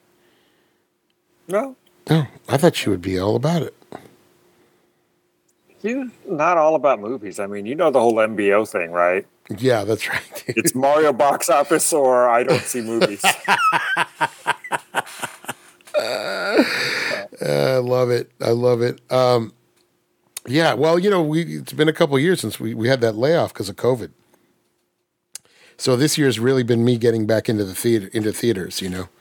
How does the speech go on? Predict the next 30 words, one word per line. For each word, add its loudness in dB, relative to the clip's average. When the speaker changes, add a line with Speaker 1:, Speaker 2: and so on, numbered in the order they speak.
Speaker 2:
Oh. 0
Speaker 1:
Ah, 2
Freddie's -8
pissed. -4
Speaker 2:
Yep. -4
Speaker 1:
It 2
was 4
two 0
and -4
oh. 0
And 2
he 2
went 0
to 0
left -2
field. -4
You -20
can't -6
even -6
advance 0
the 0
runners. -2
Speaker 2:
Right. -2
Speaker 1:
Yeah, 4
you 0
sucked 0
on 2
that 2
one, -12
Freddie. 0